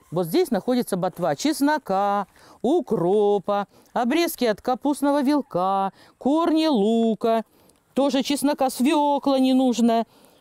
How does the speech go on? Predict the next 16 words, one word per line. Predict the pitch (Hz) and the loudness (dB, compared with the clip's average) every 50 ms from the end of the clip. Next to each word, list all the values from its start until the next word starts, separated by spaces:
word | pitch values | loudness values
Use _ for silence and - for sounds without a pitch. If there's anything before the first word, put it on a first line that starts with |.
| _ _ - | _ _ -6
Вот | 156 202 185 214 | -4 -2 -2 -2
это | 190 - 190 160 | -2 -2 -2 -4
всё | - - - - 311 339 359 - - _ _ _ _ _ | -4 -4 -2 0 0 2 0 -2 -4 _ _ _ _ _
под | - 214 214 185 165 185 - _ | -2 -2 0 0 0 -2 -2 _
землёй | 170 170 165 220 214 208 202 190 180 165 151 143 - _ _ _ _ _ _ - | -2 0 2 2 2 4 4 4 2 2 0 0 -4 _ _ _ _ _ _ -4
очень | 190 196 - - 196 180 175 165 160 | -4 -4 -4 -4 -4 -4 -4 -4 -2
долго | 233 285 339 370 339 190 165 156 139 - _ _ _ _ - | -2 0 0 0 0 0 -2 -2 -4 -4 _ _ _ _ -4
будет | 180 240 302 269 311 - | -2 0 0 0 0 -2
питать | _ - 262 262 - - - 240 190 165 - - - | _ -4 -4 -4 -2 -2 -2 -2 -2 -2 -6 -10 -8
наши | 175 202 208 196 180 - 196 180 | -6 -4 -2 -4 -4 -4 -2 -2
растения. | 170 165 - - - 294 320 339 320 262 208 170 143 123 - - _ _ _ _ _ _ _ _ _ _ _ _ _ _ _ _ _ _ _ _ _ _ _ _ _ _ _ _ _ _ | -2 -2 -4 -4 -2 0 0 2 2 0 0 0 -2 -4 -6 -10 _ _ _ _ _ _ _ _ _ _ _ _ _ _ _ _ _ _ _ _ _ _ _ _ _ _ _ _ _ _
Но | 156 156 185 208 226 214 165 - _ _ _ _ _ _ _ _ _ _ | -4 -2 0 0 0 0 -2 -6 _ _ _ _ _ _ _ _ _ _
вот | 139 139 147 - _ _ _ - | -10 -10 -10 -10 _ _ _ -6
тут | - 311 - _ - | -6 -6 -6 _ -4
я | 180 175 | -4 -4
остановлюсь. | 165 - - 180 170 156 143 135 123 113 - | -4 -4 -6 -8 -6 -6 -6 -8 -8 -10 -12